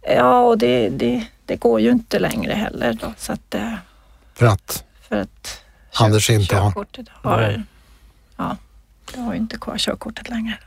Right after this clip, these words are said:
Speaker 1: så att
Speaker 2: Och sen är man ju inte bra på att orientera i stan.
Speaker 1: Ja, tack.
Speaker 2: Om man är, har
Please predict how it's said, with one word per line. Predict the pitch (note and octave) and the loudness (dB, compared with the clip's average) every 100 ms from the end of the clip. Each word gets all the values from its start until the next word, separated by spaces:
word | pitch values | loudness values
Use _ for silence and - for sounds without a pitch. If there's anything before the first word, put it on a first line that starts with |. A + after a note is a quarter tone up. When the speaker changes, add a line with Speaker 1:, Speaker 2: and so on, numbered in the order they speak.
| - | -20
Speaker 1:
så | - | -20
att | _ | _
Speaker 2:
Och | - | -2
sen | - C3 A#2+ | 4 6 6
är | B2 | 8
man | C#3 | 8
ju | C#3+ | 6
inte | C3+ A#2+ | 6 4
bra | A#2 B2+ C#3 | 4 6 6
på | - - A#2 G#2+ | 2 -2 0 2
att | A2 - | 0 -2
orientera | G#2+ A2+ A2+ A#2+ C3+ C3+ F#2 - _ G2+ G#2 - - _ _ - - - | 0 2 4 4 2 2 -2 -8 _ -20 -20 -20 -20 _ _ -20 -20 -10
i | G#2+ | -2
stan. | - C#3+ C3+ F2 E2+ - - - - - | 2 4 4 0 -4 -16 -20 -20 -16 -4
Speaker 1:
Ja, | B3 C#4+ E4 F4 C#4+ | 0 2 2 2 0
tack. | - D4+ | 4 6
Speaker 2:
Om | A#2+ | 8
man | A#2 A2 | 6 6
är, | G#2+ G#2 G#2 G2+ G2+ G2 | 4 4 2 0 -4 -2
har | G#2 G2 F#2+ | 0 2 0